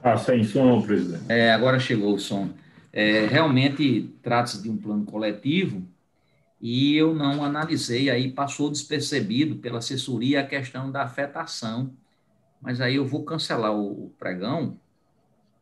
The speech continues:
Speaker 2: pra poder, então, examinar essa questão, porque outros processos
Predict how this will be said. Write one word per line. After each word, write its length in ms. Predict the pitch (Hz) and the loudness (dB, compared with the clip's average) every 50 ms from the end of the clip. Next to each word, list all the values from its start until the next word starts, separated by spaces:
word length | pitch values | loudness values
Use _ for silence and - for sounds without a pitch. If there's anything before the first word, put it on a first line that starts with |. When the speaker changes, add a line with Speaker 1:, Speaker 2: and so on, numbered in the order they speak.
| _ _ _ _ _ _ _ - | _ _ _ _ _ _ _ -10
Speaker 2:
pra 120 | - 101 | -10 -10
poder, 340 | - - - 127 113 107 113 | -8 -8 -10 -6 -4 -4 -4
então, 220 | 117 107 - 117 | -4 -4 -4 -4
examinar 420 | 120 113 107 127 127 127 117 110 110 | -4 -2 -2 -2 0 0 0 -2 -2
essa 180 | 107 - 110 | -4 -6 -8
questão, 400 | 104 - 113 110 - - 147 151 | -8 -8 -8 -8 -8 -8 -8 -8
porque 220 | 156 - - 160 160 | -8 -4 0 2 2
outros 280 | 147 156 190 202 190 | 4 4 2 0 -2
processos 580 | - - 170 143 123 - - 117 - - - | -4 -2 -2 -2 0 0 0 0 0 -2 -6